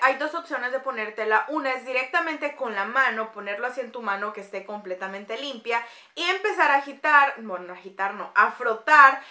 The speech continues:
y luego comenzar a dar toquecitos en nuestro rostro. Otra manera es hacerlo con un algodoncito.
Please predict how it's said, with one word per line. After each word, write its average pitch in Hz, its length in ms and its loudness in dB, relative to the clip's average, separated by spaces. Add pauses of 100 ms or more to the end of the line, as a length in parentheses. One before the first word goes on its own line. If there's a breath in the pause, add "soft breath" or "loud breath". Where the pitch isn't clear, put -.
(120 loud breath)
y 339 100 -4
luego 330 280 2
comenzar 277 440 0
a 240 80 6
dar 233 280 0
toquecitos 247 760 -6
en 233 240 -8
nuestro 220 420 -8
rostro. 208 480 -4
Otra 302 280 0
manera 247 420 0
es 226 80 -6
hacerlo 214 480 -6
con 214 200 -10
un 240 200 -12
algodoncito. 254 1120 -2